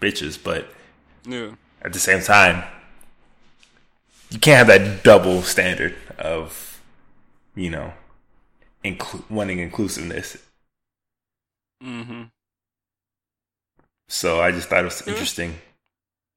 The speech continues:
Speaker 1: It's always
Speaker 2: True.
Speaker 1: interesting when they do that and then be like, then
Speaker 2: <laughs>
Speaker 1: be surprised when this type of ruling happens. Like,
Speaker 2: Yeah, they're like, "It's the law." It's
Speaker 1: like, it's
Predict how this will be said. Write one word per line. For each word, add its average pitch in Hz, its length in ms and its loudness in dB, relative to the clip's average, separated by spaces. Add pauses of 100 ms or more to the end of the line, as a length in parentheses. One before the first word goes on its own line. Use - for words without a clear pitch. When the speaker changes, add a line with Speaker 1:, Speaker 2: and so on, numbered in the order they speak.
(200)
Speaker 1:
It's - 60 -14
always 107 200 2
Speaker 2:
True. 90 80 -2
Speaker 1:
interesting 87 460 -8
when 87 140 -12
they 82 200 -12 (960)
do 90 140 -6
that 80 220 -4
and 82 80 -14
then 85 120 -12
be 87 120 -12
like, 85 340 -12 (1800)
then 92 180 -2 (160)
Speaker 2:
<laughs> - 120 -18
Speaker 1:
be 98 120 -4
surprised 85 840 2 (320)
when 87 440 -10
this - 280 -4
type 90 220 2
of 85 60 -6
ruling 82 280 -4
happens. 80 460 -2
Like, - 420 -12 (300)
Speaker 2:
Yeah, 131 520 -4
they're 127 120 -8
like, 123 160 -6
"It's 123 260 -10
the 131 160 -10
law." 120 540 -4 (100)
It's 110 120 -16
Speaker 1:
like, 95 160 2
it's 98 180 2